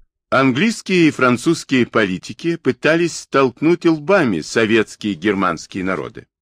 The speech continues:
Особенно старались и стараются в этом отношении так называемые социалисты Англии и Франции. Эти мелкие политиканы не учли того, что имеют дело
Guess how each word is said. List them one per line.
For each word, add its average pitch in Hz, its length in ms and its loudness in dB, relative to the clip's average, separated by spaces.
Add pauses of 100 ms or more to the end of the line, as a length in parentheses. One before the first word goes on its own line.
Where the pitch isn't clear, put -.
(1120)
Особенно 185 720 2 (300)
старались 127 800 0
и 135 80 -6
стараются 120 760 0
в 113 40 -4
этом 131 320 0
отношении 135 840 -2
так - 180 -8
называемые 104 680 0
социалисты 123 1040 -2
Англии 113 440 -2
и 107 60 -6
Франции. 71 640 -10 (680)
Эти 123 240 0
мелкие 127 680 2
политиканы 170 760 -2
не 175 140 -2
учли 165 360 -2
того, 131 380 -2
что - 460 -8
имеют 101 540 -2
дело 185 440 -2